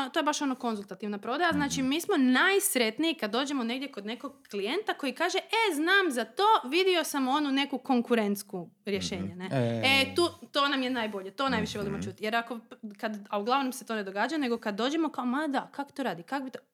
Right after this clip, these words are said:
Speaker 2: Da,
Speaker 1: tu onda
Speaker 2: to,
Speaker 1: imamo prvo
Speaker 2: to su,
Speaker 1: period
Speaker 2: e,
Speaker 1: stvaranja
Speaker 3: Edukacija,
Speaker 1: demanda,
Speaker 3: ne?
Speaker 2: To je
Speaker 1: stvaranja
Speaker 2: super.
Speaker 1: demanda,
Speaker 2: To,
Speaker 1: da,
Speaker 2: to,
Speaker 1: da, da,
Speaker 2: to
Speaker 1: da,
Speaker 2: zamisli
Speaker 1: da.
Speaker 2: da ste jedini,
Speaker 1: Da.
Speaker 2: da zamisli da ste jedini, ono, to je zato jer sam ja počeo mrziti Blue Ocean.
Speaker 1: Da.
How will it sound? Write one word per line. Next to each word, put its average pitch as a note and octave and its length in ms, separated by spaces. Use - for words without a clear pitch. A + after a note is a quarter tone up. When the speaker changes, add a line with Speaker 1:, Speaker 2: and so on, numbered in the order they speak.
Speaker 2:
Da, F#2+ 120
Speaker 1:
tu - 80
onda D4 180
Speaker 2:
to, - 80
Speaker 1:
imamo C4+ 240
prvo C4+ 240
Speaker 2:
to - 80
su, E3+ 80
Speaker 1:
period E3 200
Speaker 2:
e, A2+ 220
Speaker 1:
stvaranja D#4 260
Speaker 3:
Edukacija, - 200
Speaker 1:
demanda, C4 320
Speaker 3:
ne? - 60
Speaker 2:
To D4+ 80
je D#4 60
Speaker 1:
stvaranja F4+ 240
Speaker 2:
super. D#4+ 160
Speaker 1:
demanda, B3 420
Speaker 2:
To, A3 60
Speaker 1:
da, C4+ 80
Speaker 2:
to, A3+ 160
Speaker 1:
da, G3 80
da, - 100
Speaker 2:
to D3+ 80
Speaker 1:
da, D3+ 60
Speaker 2:
zamisli C#3 300
Speaker 1:
da. C#3+ 60
Speaker 2:
da G#2+ 40
ste - 200
jedini, G#2 520
Speaker 1:
Da. G2 180
Speaker 2:
da G2+ 160
zamisli B2 260
da A2+ 80
ste G2 180
jedini, C3 420
ono, A2 200
to D#2 160
je A2 60
zato G#2+ 180
jer F#2+ 140
sam G2 160
ja F#2+ 40
počeo G2 340
mrziti F2+ 420
Blue D2+ 280
Ocean. B1 360
Speaker 1:
Da. A3+ 180